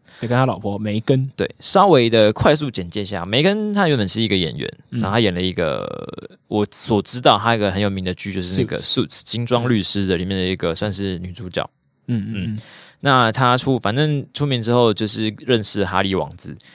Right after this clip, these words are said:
Speaker 1: 嗯。
Speaker 2: 就是最后，他们最后决定结婚。
Speaker 1: 嗯。
Speaker 2: 然后结婚之后呢，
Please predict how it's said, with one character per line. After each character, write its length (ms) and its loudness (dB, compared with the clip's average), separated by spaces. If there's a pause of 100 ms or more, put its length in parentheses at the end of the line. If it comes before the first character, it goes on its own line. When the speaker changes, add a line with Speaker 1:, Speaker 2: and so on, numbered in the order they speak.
Speaker 1:
嗯。 140 -8
Speaker 2:
就 120 -6
是 180 -8
最 140 -4
后， 60 -4
他 40 -4
们 80 -8
最 140 -4
后 80 0
决 160 -8
定 120 -10
结 200 -10
婚。 200 -10 (260)
Speaker 1:
嗯。 200 -6 (640)
Speaker 2:
然 120 -8
后 60 0
结 180 0
婚 140 2
之 80 -2
后 140 4
呢， 260 -2